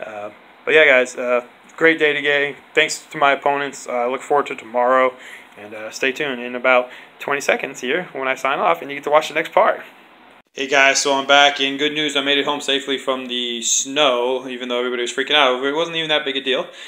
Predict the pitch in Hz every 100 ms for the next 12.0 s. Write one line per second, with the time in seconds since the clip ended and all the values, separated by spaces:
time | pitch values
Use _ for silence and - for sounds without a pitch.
0 | - - - 175 127 - - - - 131
1 | 127 113 - - 123 123 123 127 139 139
2 | 131 127 123 117 117 - 113 113 123 123
3 | 117 123 120 120 117 113 110 110 117 117
4 | 107 113 107 107 - 104 101 98 92 92
5 | - - - - 117 117 113 123 151 165
6 | 156 139 156 170 160 135 135 131 131 143
7 | 139 - 135 139 135 120 120 117 - 123
8 | 123 120 113 107 104 104 _ _ _ -
9 | - - 110 107 123 117 113 123 113 107
10 | 104 107 113 143 135 127 - 127 101 120
11 | 131 123 113 131 135 131 147 147 151 151